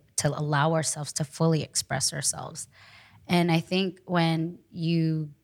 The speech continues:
give yourself that ability to create or have, express that creativity, there's no hold bars. Like, you, you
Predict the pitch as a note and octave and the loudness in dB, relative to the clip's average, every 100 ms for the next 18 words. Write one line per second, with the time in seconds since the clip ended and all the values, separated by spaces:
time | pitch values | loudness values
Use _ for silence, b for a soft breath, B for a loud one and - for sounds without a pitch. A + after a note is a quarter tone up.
0 | - A3+ B3+ B3+ - E3+ E3+ D#3+ D3 D3+ | 2 2 4 2 2 2 4 4 4 2
1 | D#3 D3+ D3+ D3+ D3+ _ _ _ - - | 2 0 -2 -4 -6 _ _ _ -20 -20
2 | _ - F#3 D#3 C3 A#2+ - - E3 E3 | _ 0 6 6 4 -4 -12 -10 -4 -2
3 | - E3 E3 - - - F3+ E3 - - | 6 6 6 0 -2 0 0 0 -2 -2
4 | D#3+ D3 - D3 C#3+ D#3+ b b b F3+ | 0 0 -2 -4 -4 -8 b b b 4
5 | F3 G3 G3 F#3+ F3+ D3+ D3 C3+ D3 D#3+ | 6 4 2 2 0 0 -2 0 -2 -4
6 | E3 F3+ E3 D#3+ F#3 G3 F3 | -2 -2 2 2 2 2 0